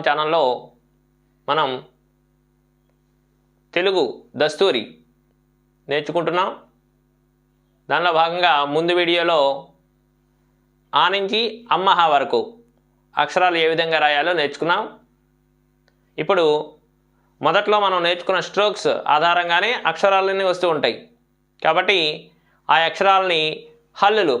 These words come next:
కా నుంచి బండిరా వరకు ఉండే అక్షరాలు ఏ విధంగా ఉంటాయి, ఎలా రాసుకోవాలి అని ఇప్పుడు తెలుసుకుందాం. అయితే నేను ప్రతి వీడియోలో చెప్తున్నది ఏంటంటే,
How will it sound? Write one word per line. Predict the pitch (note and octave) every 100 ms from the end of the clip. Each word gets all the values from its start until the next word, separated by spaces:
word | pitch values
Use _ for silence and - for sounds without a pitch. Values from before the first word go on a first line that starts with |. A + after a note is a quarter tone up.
| -
కా | D#3+ F#3+
నుంచి | G#3+ G#3 A#3 B3 D#3+
బండిరా | E3 G3+ G#3 G3
వరకు | F#3 F#3 F#3
ఉండే | F3+ E3+
అక్షరాలు | - E3+ E3 D#3
ఏ |
విధంగా | D#3 D#3 D3+ C#3
ఉంటాయి, | C3+ A#2 - - _ _ _ _ -
ఎలా | D3 D#3
రాసుకోవాలి | C3+ - C3+ B2 A2 - _ _ _ _ _ _
అని | C3+ C#3+
ఇప్పుడు | E3+ D#3 A#2 - - _ _ _ _ _ _ -
తెలుసుకుందాం. | D3 C3 B2 G#2 - - _ _ _ _ _ _ _ C#3+
అయితే | D#3+ F3 C#3+ C#3+ - _ _ _ _ _ _ _ _ _ _ _ _ -
నేను | C#3 D3+ C#3 C3
ప్రతి | D3+ E3 F#3
వీడియోలో | F#3 F#3 F3+ E3
చెప్తున్నది | D3 E3+ D#3+
ఏంటంటే, | D3 D3+ E3+